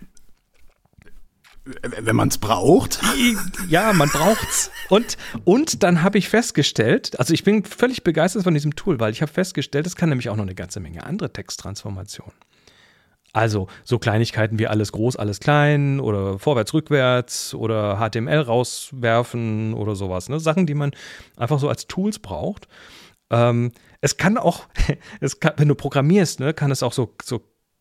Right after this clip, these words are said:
Speaker 2: kennst du diese Programmier-Groß-Kleinschreiberegelung? Camel
Speaker 1: Nee.
Speaker 2: Case zum Beispiel.
Speaker 1: Nee.
Speaker 2: Das ist, wenn du so Variablennamen hast und dann mittendrin einen Buchstaben groß hast, wenn du so zwei Wörter zusammenziehst, dann hast du also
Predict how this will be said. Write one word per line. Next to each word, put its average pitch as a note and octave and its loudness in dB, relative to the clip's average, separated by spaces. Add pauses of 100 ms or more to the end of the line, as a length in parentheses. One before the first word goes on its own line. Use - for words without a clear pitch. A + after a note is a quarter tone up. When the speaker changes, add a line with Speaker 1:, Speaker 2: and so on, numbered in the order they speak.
(200)
Speaker 2:
kennst D#3+ 0
du G#3+ 0
diese D#3+ 0
Programmier-Groß-Kleinschreiberegelung? F3+ -2
Camel E3+ 2
Speaker 1:
Nee. C#3 2
Speaker 2:
Case A2 -4
zum G#2 -4
Beispiel. F#2 -6 (380)
Speaker 1:
Nee. A2+ -10 (400)
Speaker 2:
Das G#2+ -4
ist, C3 -4
wenn B2+ 2
du B2 4
so A2 0
Variablennamen G#2+ 0
hast A2+ -6
und G#2 -4
dann G#2+ -4 (180)
mittendrin A#2 2 (320)
einen A2+ 0
Buchstaben G#2+ -2
groß A2 -2
hast, F2 -6
wenn G2 -8
du F#2+ -10
so G2 -10
zwei F#2+ -4 (180)
Wörter G#2+ -6
zusammenziehst, G2 -8
dann F#2+ -8
hast F#2+ -10
du - -6
also F#2+ -8